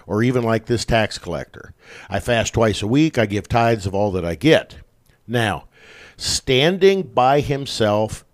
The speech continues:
prayed thus. Now, I've seen some translations that, uh,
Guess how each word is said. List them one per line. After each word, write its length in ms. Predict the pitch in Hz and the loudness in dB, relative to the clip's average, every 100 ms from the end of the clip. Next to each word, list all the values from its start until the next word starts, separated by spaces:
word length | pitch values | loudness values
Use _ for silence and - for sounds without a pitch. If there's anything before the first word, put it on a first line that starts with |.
| _ | _
prayed 580 | - 117 110 110 104 - | -2 0 2 0 -2 -10
thus. 560 | 98 98 101 71 - 110 | -10 -6 -4 -4 -8 -8
Now, 120 | 92 | -4
I've 200 | 123 175 | 0 0
seen 240 | - 180 151 | 0 -2 -2
some 280 | - 151 | -2 -2
translations 1080 | 156 131 117 107 101 95 92 107 98 113 - - - - - | -4 -2 -2 -2 -2 -2 -2 -4 -6 -6 -10 -14 -20 -20 -4
that, 480 | 113 113 107 104 - | 2 2 2 -2 -4
uh, 320 | 101 98 92 | -2 -2 -4